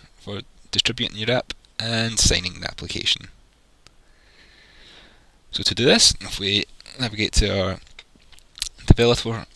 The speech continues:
uh, account again, and then select provisioning profiles.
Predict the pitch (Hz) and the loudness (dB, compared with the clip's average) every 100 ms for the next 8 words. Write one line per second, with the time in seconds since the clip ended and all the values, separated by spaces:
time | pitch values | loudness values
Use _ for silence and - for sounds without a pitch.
0 | 107 113 107 - - - - - - - | -6 -4 -4 -10 -20 -20 -20 -18 -10 -10
1 | - 139 123 123 190 240 - - _ _ | -8 -10 -4 -2 -2 -4 -18 -20 _ _
2 | _ - - - - _ 110 104 107 104 | _ -20 -20 -20 -20 _ -8 0 0 0
3 | 101 - 110 - - 110 110 113 104 - | 0 2 2 -2 -4 -2 0 0 -4 -6
4 | 90 - 80 - - - | -8 -4 -6 0 0 0